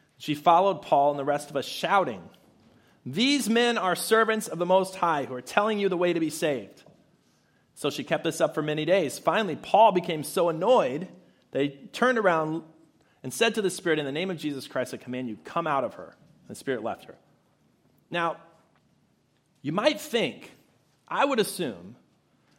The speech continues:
that it would be to the advantage of Paul and Silas to have a local person, someone with some spiri-, uh, some spiritual street cred, telling the people around them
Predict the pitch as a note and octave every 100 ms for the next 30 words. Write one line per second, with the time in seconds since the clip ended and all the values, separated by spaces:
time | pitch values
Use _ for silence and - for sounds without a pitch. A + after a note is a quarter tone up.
0 | _ C3+ E3 F3 E3+ D#3 - G#3 A#3+ A#3
1 | - G#3 F#3+ D3+ F3+ G#3 G3+ C#3+ C#3+ -
2 | D#3+ D3 B2+ E3+ F#3+ B2 G#2+ - - -
3 | _ _ _ _ _ _ D3+ G3 A3+ A3
4 | G3+ G3+ F3+ E3+ D3+ - F2+ F2+ _ _
5 | _ _ _ _ _ _ _ _ _ _
6 | _ - G3+ A3+ G#3+ G3+ - F#3+ D#3 D3
7 | - - - F#3+ F#3+ F#3 F3 F3+ C#3 C#3
8 | D3+ - - G#3+ G3+ G3 D3 - F#3+ F3+
9 | - A#2 F2 D3 - _ _ _ _ _
10 | _ _ _ - G3+ A3+ A3+ F3+ F3+ D#3
11 | C3+ C#3 E3+ B3 F3+ A#2+ A2 D3+